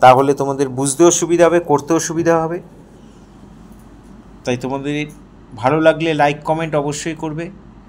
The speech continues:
তোমাদের পরিচিত লোকের মধ্যে যারা আঁকতে ভালোবাসে তাদের মধ্যে তোমরা এগুলোকে শেয়ার করে দেবে। তো খুব সহজ পদ্ধতিতে আমি চেষ্টা করি তোমাদের মধ্যে ছবিগুলোকে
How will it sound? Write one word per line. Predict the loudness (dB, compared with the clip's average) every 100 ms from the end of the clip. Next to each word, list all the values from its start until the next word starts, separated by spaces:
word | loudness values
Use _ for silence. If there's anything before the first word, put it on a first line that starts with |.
| -20 -20 -20 -20 -20 -20 -20 -20 -20 -20 -20 -20 -20 -20 -20 -12
তোমাদের | -6 -2 -4
পরিচিত | -4 -6 -6 -6
লোকের | -4 -4 -6 -6
মধ্যে | -6 -6 -8 -8 -14 -20 -20 -20 -14 -4
যারা | 0 2 2
আঁকতে | -2 -6
ভালোবাসে | -6 -4 -2 -2 -4 -8 -8
তাদের | -8 -8 -8 -12 -14
মধ্যে | -14 -12
তোমরা | -12 -10 -8 -8 -12
এগুলোকে | -18 -14 -14 -12
শেয়ার | -12 -6 -6
করে | -6 -8
দেবে। | -6 -8 -10 -16 -20 -20 -20 -20 -20 -20 -20
তো | -16
খুব | -4 -2 -2 -2
সহজ | -2 0 -4 -4
পদ্ধতিতে | -4 -4 -8 -6 -2
আমি | -2 -2 -8 -12 -20 -20 -20
চেষ্টা | -12 -12 -6 -6
করি | -6 -8
তোমাদের | -8 -6 -8
মধ্যে | -8 -8 -10
ছবিগুলোকে | -10 -10 -8 -8 -8 -10